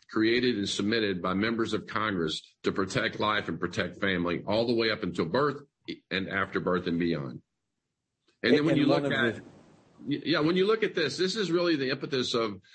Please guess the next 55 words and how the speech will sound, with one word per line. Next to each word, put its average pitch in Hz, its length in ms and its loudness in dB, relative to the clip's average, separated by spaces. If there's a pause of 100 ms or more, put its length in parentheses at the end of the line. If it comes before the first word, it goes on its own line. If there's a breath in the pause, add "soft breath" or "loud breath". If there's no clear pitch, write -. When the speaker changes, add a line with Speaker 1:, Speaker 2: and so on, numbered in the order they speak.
(120)
Speaker 1:
if 117 140 -2
you 143 100 6
don't 165 260 0
protect 143 440 -2
life, 120 420 2
then 113 120 0
you 113 100 2
really 135 180 2
don't 117 200 -2
have 104 200 -4
a 90 40 -8
country. 101 440 -2
And 95 80 2
that's 120 180 -2
what 110 260 0 (340 soft breath)
you're 110 180 4
playing 131 320 0
Speaker 2:
Right. 117 80 2
Speaker 1:
my 104 80 -2
colleague 110 520 -4
Dan 107 240 2
Bishop's, 101 580 -2 (100)
uh, 95 220 2
s-, 92 240 -2
uh, 90 240 0 (160)
statements 113 420 0
on 101 100 2
the 92 60 0
floor. 123 320 2
And 113 80 0
that's 131 160 -2
exactly 127 380 0
what 113 180 2
he 104 80 0
was 92 160 -6
talking 113 280 -2
about. 92 200 0
If 87 60 -8
we 156 60 4
don't 165 140 2
get 131 160 0
back 127 220 -2
to 110 80 -4
the 95 80 -2
core, 131 400 2
who 139 200 4
we 131 160 4
are 120 240 0
and 101 100 -2
what 127 220 0
we 110 140 2
are 104 160 2
as 92 100 -2
a 98 60 0
nation, 104 560 -2